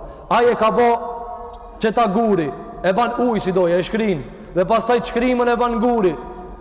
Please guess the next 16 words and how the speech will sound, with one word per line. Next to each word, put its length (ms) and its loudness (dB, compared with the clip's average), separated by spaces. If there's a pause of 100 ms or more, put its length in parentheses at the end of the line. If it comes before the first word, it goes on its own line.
(160)
I 120 2
ndryshon 420 2
ai, 140 0
ai 240 4
ka 100 2
krijuar, 480 2
te 140 0
bareke 420 2
ve 220 2
teala. 420 4 (680)
Një 160 0
muj 240 2
dit 240 -2
kanë 240 0
mbledh 720 0
dru 320 0